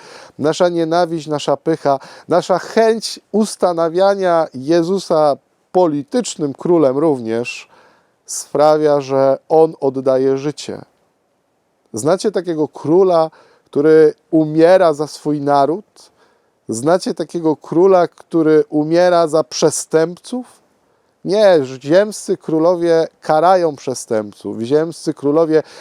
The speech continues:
niszczą swoich wrogów, ziemscy królowie panują przez potęgę.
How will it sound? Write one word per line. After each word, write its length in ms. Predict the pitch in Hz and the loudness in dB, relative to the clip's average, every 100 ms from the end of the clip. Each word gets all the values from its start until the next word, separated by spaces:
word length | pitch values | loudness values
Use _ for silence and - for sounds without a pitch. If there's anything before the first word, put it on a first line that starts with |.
| - | -10
niszczą 520 | 135 208 254 - 165 | -2 0 0 0 -4
swoich 480 | 156 - 156 139 117 | -4 0 0 0 -8
wrogów, 540 | 107 123 147 127 110 110 | -6 0 0 0 -6 -6
ziemscy 560 | 117 160 165 - - | -2 -2 -2 -8 -8
królowie 560 | - 143 151 175 156 147 - - _ | -4 -2 2 2 2 -4 -4 -20 _
panują 440 | 139 160 190 160 | -4 0 2 0
przez 320 | 143 156 135 - | 0 -6 -6 -14
potęgę. 840 | _ 151 - 196 190 156 120 110 | _ -2 2 0 0 -2 -2 -2